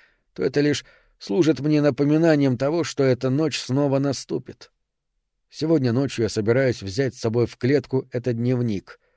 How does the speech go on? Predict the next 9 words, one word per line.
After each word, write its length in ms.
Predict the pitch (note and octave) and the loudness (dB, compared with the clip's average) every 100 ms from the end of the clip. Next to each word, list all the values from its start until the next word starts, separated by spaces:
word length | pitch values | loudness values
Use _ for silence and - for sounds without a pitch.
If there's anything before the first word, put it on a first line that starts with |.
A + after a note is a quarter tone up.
| _ _ _ | _ _ _
Хочу 260 | - - G3 | -16 -6 -2
записать 460 | B2 C3 B2 D3 - | -2 -2 -2 -4 -2
как 140 | A#2 | -2
можно 380 | C#3+ C3 B2+ C3 | 0 0 0 0
больше. 540 | C3 D#3+ - - F#2 - _ _ _ - | 2 2 2 -4 -8 -14 _ _ _ -4
Может, 300 | A#2+ B2+ A#2+ _ _ _ _ | 0 0 -2 _ _ _ _
запись 500 | A2+ B2+ C#3 C3+ - | 0 2 4 2 0
окажется 500 | A#2+ C3 A#2+ A#2 B2+ | 2 2 0 0 -2
полезной. 720 | C3 C3 A#2 F#2 D#2+ E2+ - | 2 2 2 2 -4 -12 -18